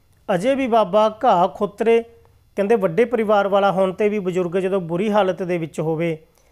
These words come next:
ਬੁਰੀ ਹਾਲਤ ਦੇ ਵਿੱਚ ਦਿਨ ਗੁਜ਼ਾਰੇ ਤਾਂ ਇਹ ਅਖਾਣ ਵਰਤਿਆ ਜਾਂਦਾ ਹੈ, "ਤੀਹ ਪੁੱਤ ਚਾਲੀ ਪੋਤਰੇ ਅਜੇ ਵੀ ਬਾਬਾ ਘਾਹ ਖੋਤਰੇ।"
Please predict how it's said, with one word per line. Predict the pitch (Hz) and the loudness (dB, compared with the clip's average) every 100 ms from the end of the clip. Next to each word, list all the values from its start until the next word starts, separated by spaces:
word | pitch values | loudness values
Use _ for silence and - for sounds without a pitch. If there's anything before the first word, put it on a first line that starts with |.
| _ _ | _ _
ਬੁਰੀ | 156 185 233 | -6 -2 2
ਹਾਲਤ | 214 202 196 | 2 0 -2
ਦੇ | 196 196 | -2 -2
ਵਿੱਚ | 185 208 | -2 -4
ਦਿਨ | 180 185 | -2 -2
ਗੁਜ਼ਾਰੇ | 175 175 180 175 185 175 _ _ _ _ - | -4 -2 0 0 -2 -6 _ _ _ _ -2
ਤਾਂ | 196 226 | 0 2
ਇਹ | 196 208 202 | 0 0 0
ਅਖਾਣ | - 175 170 | 0 0 0
ਵਰਤਿਆ | 165 156 135 175 175 | -2 -4 -2 0 0
ਜਾਂਦਾ | 170 170 | 0 0
ਹੈ, | 180 180 180 _ _ _ - | -2 -2 -8 _ _ _ -6
"ਤੀਹ | 196 233 | -4 -2
ਪੁੱਤ | 220 196 - 214 214 220 - | -4 -6 -4 0 2 0 0
ਚਾਲੀ | 208 185 185 202 | 2 2 2 -2
ਪੋਤਰੇ | - 185 180 208 202 196 | -4 -6 -4 -2 0 2
ਅਜੇ | 175 220 | 0 -2
ਵੀ | 240 | -2
ਬਾਬਾ | 196 175 185 180 | -2 0 -2 -2
ਘਾਹ | 202 165 | -2 -4
ਖੋਤਰੇ।" | 175 180 208 208 | -6 -10 -4 -4